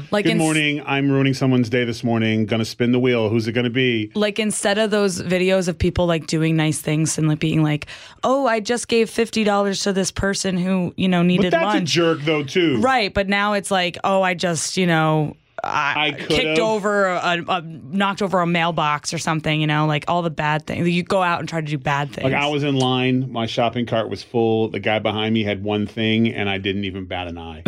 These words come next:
Speaker 1: <laughs> Yeah.
Speaker 2: I just didn't feel like it
Speaker 1: I
Speaker 2: today.
Speaker 1: just stayed where I was.
Speaker 2: You know, uh, stuff like that. I
Speaker 1: Yeah.
Speaker 2: think, I think if someone just kept it real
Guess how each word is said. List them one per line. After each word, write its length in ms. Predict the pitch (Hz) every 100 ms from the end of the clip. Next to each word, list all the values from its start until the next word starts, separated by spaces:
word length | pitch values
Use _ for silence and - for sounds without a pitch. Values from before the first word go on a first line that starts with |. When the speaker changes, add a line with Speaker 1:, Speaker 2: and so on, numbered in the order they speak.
| 226
Speaker 1:
<laughs> 140 | -
Yeah. 260 | 214 214 151
Speaker 2:
I 80 | 120
just 200 | 104 -
didn't 200 | 104 101
feel 200 | 110 98
like 160 | 90
it 60 | 85
Speaker 1:
I 60 | 160
Speaker 2:
today. 100 | 160
Speaker 1:
just 220 | 170 -
stayed 280 | - 170 165
where 160 | 170
I 120 | 165 165
was. 500 | 156 143 139 - -
Speaker 2:
You 80 | 98
know, 180 | 90 101 143 214 _ _ _
uh, 360 | 104 98 92 104 - _
stuff 300 | - - 107
like 200 | 101 90
that. 260 | 101 92 - _ -
I 40 | 170
Speaker 1:
Yeah. 120 | 220
Speaker 2:
think, 220 | 95 -
I 40 | -
think 240 | 147 151 135 - -
if 80 | 127
someone 260 | 180 175
just 200 | 156 156
kept 240 | - 143 135
it 60 | 113
real 360 | 107 98 -